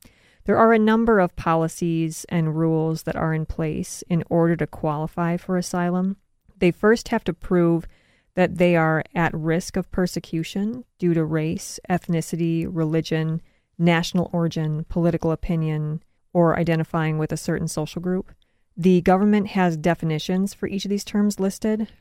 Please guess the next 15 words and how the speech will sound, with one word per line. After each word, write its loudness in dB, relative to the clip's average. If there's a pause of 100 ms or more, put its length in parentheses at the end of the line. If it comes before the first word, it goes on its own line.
Reasonable 4
fear 2 (100)
and 2
future -2
persecution -2
are 0
separate -4
terms, -2 (420)
and 2
race, 0
religion, 2
national 0
origin, 0
political 0
opinion, -2